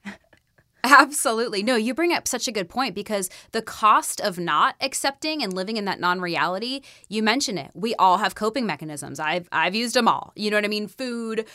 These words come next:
Speaker 2: Netflix, wine, you name it. And when we're numbing, it doesn't, it doesn't go away, and it just con-, further contributes to us not accepting and living in a non-reality.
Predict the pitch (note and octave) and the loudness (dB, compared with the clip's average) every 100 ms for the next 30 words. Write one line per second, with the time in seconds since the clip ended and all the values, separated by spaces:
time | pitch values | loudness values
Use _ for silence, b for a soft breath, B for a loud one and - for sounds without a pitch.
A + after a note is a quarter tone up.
0 | B B C4+ - C#4 A3+ - G#3+ B3 A#3+ | B B -2 0 -2 -2 -4 -4 2 4
1 | A3+ A3+ A3 G3 B3 A3+ A3 C#4+ E3 F3+ | 4 0 -4 -6 -6 -4 -4 -4 -4 -6
2 | - A3 A3 G#3+ A3+ G#3+ G3+ F#3+ D4+ A#3 | -8 -6 -4 -4 -4 -4 -4 -2 -2 -4
3 | - G#3+ G#3+ A3 B3 - - G3+ A#3+ A#3+ | -6 -6 -4 -6 -8 -10 -8 -4 -2 -2
4 | G3+ E3+ F3+ C4 A#3 G#3+ G#3+ A#3+ A#3 - | -2 0 0 -2 -2 -4 -4 -6 -8 -10
5 | G#3+ G3 _ _ - A3+ C4 A3 G#3 F#3+ | -12 -12 _ _ -6 -4 -2 -4 -4 -6
6 | A#3 B3 F#3+ - F3+ F#3 F3 D#3+ E3 A#3 | -6 -6 -8 -6 -6 -6 -8 -2 2 0
7 | - F#3+ - - G3 E3+ E3+ F3 G#3 F#3 | -2 -8 -8 -6 -6 -4 -4 -4 -6 -6
8 | E3 E3 D3+ E3 F#3 F3+ F3 E3 D#3 C4+ | -4 -2 -2 -2 -4 -8 -8 -2 -2 -2
9 | C4+ D3+ D#3 | -4 -6 -6